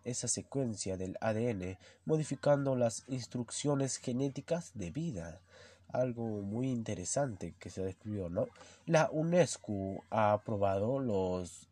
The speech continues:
veinticinco artículos de la Declaración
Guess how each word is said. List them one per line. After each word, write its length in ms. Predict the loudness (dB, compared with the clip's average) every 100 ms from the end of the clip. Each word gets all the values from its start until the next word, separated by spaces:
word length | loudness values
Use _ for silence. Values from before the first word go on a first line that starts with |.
| _
veinticinco 1040 | -8 -2 0 -2 -4 -6 -4 -4 -2 -2 0
artículos 920 | 0 -2 -4 -6 -4 -4 -4 -6 -10 -18 _ -2
de 100 | 4
la 140 | 4
Declaración 720 | 4 4 4 6 4 0 -2